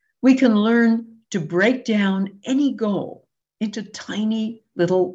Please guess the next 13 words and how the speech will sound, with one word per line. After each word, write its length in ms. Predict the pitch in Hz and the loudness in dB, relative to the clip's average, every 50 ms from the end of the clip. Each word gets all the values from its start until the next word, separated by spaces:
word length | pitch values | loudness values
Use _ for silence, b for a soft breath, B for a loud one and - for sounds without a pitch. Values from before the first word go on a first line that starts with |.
| - | -12
component 720 | - - 170 165 - - - 165 156 147 143 143 147 147 147 | -10 -8 -8 -8 -8 -4 -2 0 2 2 0 -2 -4 -10 -18
steps. 720 | - - - - 147 123 - - 123 - - - - _ _ _ _ _ _ _ _ _ _ _ _ _ _ _ _ _ _ _ _ _ _ _ _ _ _ - - | -18 -14 -10 -8 -6 -6 -6 -8 -8 -10 -10 -10 -12 _ _ _ _ _ _ _ _ _ _ _ _ _ _ _ _ _ _ _ _ _ _ _ _ _ _ 2 4
You 160 | 240 277 277 | 6 6 6
can 220 | 277 277 254 208 | 6 6 4 4
even 440 | - - 226 262 254 254 214 180 165 | 4 4 4 6 6 6 4 4 4
write 400 | 165 170 185 190 247 285 269 269 | 4 4 4 6 6 4 4 4
down 260 | - 240 226 214 196 | 4 4 4 4 4
the 80 | 185 175 | 4 2
steps 420 | 170 - - 202 180 - - - - | 0 -2 0 0 0 0 -2 -6 -10
to 140 | - 180 | -6 -6
achieving 500 | 160 156 - - - 190 175 165 175 160 | -6 -6 -6 -4 -2 -2 0 0 0 0
the 80 | 156 156 | 0 -2
goal 640 | 135 131 156 147 139 139 139 147 175 233 254 - | -2 -2 -2 -2 0 -2 -2 -2 -4 -6 -8 -12